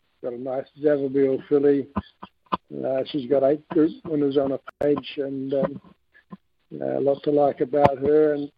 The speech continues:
and my my favourite, my personal favourite, is an Ocean Park filly out of the Galileo mare called Galea.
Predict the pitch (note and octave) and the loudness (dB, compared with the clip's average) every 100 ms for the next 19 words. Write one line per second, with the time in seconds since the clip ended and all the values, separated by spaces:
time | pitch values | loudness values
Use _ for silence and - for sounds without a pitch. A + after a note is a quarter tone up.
0 | D3 C#3 C3 C3+ C#3+ C#3+ C#3+ D3 F3+ _ | -14 -12 -10 -10 -4 -4 -2 -4 -6 _
1 | _ G3+ D3+ C3+ G#3 G3+ F#3 E3+ _ D#3+ | _ -14 -8 2 6 6 4 -4 _ -8
2 | C#3 F3+ - - F3+ F#3 - C#3 C3 - | -8 -10 -20 -2 2 2 0 -6 -6 -4
3 | B2+ A#2+ C3 - - _ _ - - - | -2 0 0 0 -4 _ _ -10 -10 -10
4 | C3+ C#3 C#3 D3+ - C#3 - D#3 C#3+ - | -6 -4 2 2 2 -8 -4 0 0 -2
5 | - C3+ C3 G#2+ - - C#3+ C#3 B2+ B2 | -6 -4 -4 -6 -14 -8 -2 -2 -2 0
6 | D3 D3 C#3 C#3+ D3 C3 C3 C3 - C#3+ | 2 4 4 4 4 2 0 -4 -4 -8
7 | B2+ A#2+ C3+ C#3 D3 C#3 B2 | -8 -2 0 4 4 4 0